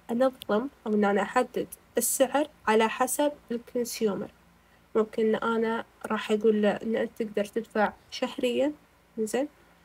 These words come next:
آه، وإنه، أو إنك تكون premium، إنه خلاص تاخذ الخدمات الأكثر وتكون من الأفضل، إنزين. والكو payment for medical visits، يعني أنت زرت الطبيب، إنزين،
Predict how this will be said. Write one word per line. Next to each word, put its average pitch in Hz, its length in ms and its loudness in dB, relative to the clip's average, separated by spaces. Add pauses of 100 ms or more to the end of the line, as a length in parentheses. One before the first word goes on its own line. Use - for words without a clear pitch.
(460)
آه، 214 180 6
وإنه، 220 540 4
أو 226 160 8
إنك 233 240 2
تكون 208 560 -2
premium، 226 520 4 (160)
إنه 214 220 4
خلاص 208 340 -2
تاخذ 214 320 -2
الخدمات 214 500 0
الأكثر 247 600 -2 (340)
وتكون 247 420 -2
من 240 260 4
الأفضل، 208 580 2 (580)
إنزين. 247 380 4 (340)
والكو 269 580 6 (480)
payment 240 420 6 (180)
for 214 300 6
medical 214 540 2
visits، - 440 -8
يعني 202 460 2 (160)
أنت 240 180 2
زرت 262 240 2
الطبيب، 233 400 4 (720)
إنزين، 220 340 2